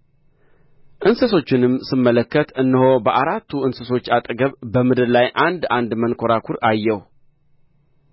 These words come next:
የመንኰራኵሩም መልክ እንደ ቢረሌ ነበረ። አራቱም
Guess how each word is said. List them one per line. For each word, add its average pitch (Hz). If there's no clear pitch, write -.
የመንኰራኵሩም 151
መልክ 131
እንደ 123
ቢረሌ 120
ነበረ። 110
አራቱም 156